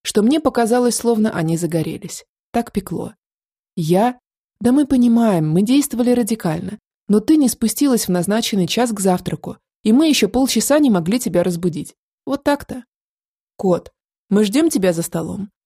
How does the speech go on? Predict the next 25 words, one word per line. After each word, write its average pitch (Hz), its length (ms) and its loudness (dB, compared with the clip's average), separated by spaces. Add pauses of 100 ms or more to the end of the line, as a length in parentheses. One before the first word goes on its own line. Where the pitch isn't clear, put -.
(120)
и 240 80 -2
давно 269 320 4
пора 240 220 0
лавку 175 280 -2
открывать. - 480 -10 (380)
И 226 80 2
он 294 160 4
ушел. 185 440 -4 (420)
А 185 100 0
я 302 220 2
осталась, 247 520 0
четко 240 360 0
понимая, 180 600 -2 (200)
что - 200 2
мой 320 200 4
несдержанный 233 580 2
характер 220 540 -2
дал 247 180 2
о 277 60 2
себе 214 260 -2
знать 233 240 0
в - 80 -8
самое 226 460 2
неподходящее 160 760 -4
время. 180 420 -4